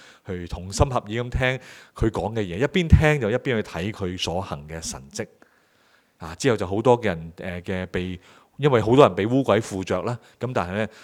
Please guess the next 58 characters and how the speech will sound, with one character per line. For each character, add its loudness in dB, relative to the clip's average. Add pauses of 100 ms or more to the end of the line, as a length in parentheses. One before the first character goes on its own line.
(140)
就 -4
嗰 -4
啲 0
污 -4
鬼 2
大 -6
聲 -8
嘅 -8
呼 -4
叫 -8
喺 -10
佢 -14
哋 -12
身 -10
上 -14
出 -14
嚟， -20 (180)
好 -4
多 8
嘅 4 (220)
癱 2
瘓、 6
瘸 4
腿 4
嘅 2
人 -6
都 0
得 -2
到 -4
醫 -6
治， -14 (240)
所 6
以 6
嗰 8
個 6
城 0
裏 0
面 -4
有 0
好 -16 (420)
大 -4
嘅 -8 (120)
喜 -2
樂。 0 (3500)
原 -2
來 2
腓 -2
利 0
唔 -8
單 -4
單 0
離 -4
開 -6
耶 -10
路 -16
撒 -18
冷， -20
佢 -16